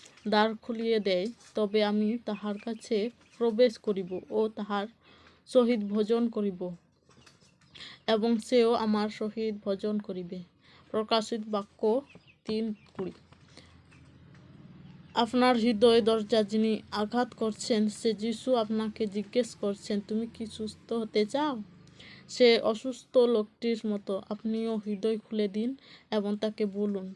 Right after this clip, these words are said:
"পাপী, আমার অসুস্থতার কারণ।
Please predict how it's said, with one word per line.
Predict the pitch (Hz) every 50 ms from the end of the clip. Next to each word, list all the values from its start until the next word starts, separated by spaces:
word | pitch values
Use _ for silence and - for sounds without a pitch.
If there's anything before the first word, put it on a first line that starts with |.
| - -
"পাপী, | - 202 196 - _ - 233 233 247 262 _ _ - _ _ _ _ _ _ _ _ _ _ -
আমার | - 220 214 214 214 208 214 208 _ _ _ _ _ _ - -
অসুস্থতার | 226 214 214 - - 240 226 - - - 233 220 - 214 202 202 -
কারণ। | - 190 185 185 180